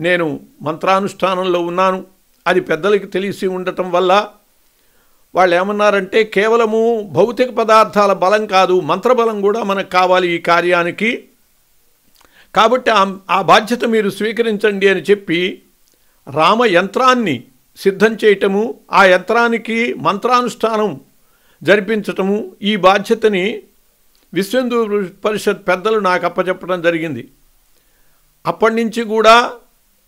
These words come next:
తల ఉంచుకుని వాళ్ళు శిలలను తయారు చేస్తూనే ఉన్నారు.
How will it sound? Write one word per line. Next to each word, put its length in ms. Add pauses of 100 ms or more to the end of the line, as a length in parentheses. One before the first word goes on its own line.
(360)
తల 140
ఉంచుకుని 480
వాళ్ళు 340
శిలలను 420
తయారు 480
చేస్తూనే 420
ఉన్నారు. 520